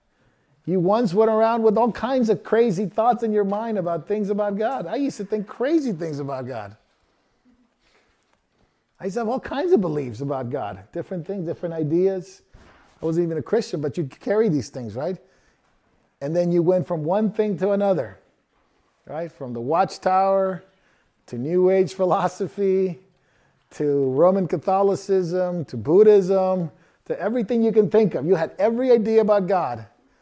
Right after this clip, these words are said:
but then God one day told you the truth, and the gospel came into your life,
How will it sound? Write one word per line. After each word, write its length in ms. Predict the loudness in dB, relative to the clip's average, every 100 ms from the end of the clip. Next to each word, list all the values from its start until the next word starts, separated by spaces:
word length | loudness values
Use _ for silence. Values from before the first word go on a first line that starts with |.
| _ _ _ _
but 140 | -10 -6
then 160 | -4
God 240 | -2 -2 -2
one 240 | -4 -4
day 160 | -4 -4
told 260 | -2 -2
you 80 | -2
the 80 | -6
truth, 520 | -8 -6 -8 -10 _ _ _ _ _ _ _
and 160 | -14 -10
the 40 |
gospel 420 | -6 -6 -6 -10
came 240 | -12 -10 -8
into 200 | -8 -6
your 120 | -4
life, 440 | -4 -8 -12 -16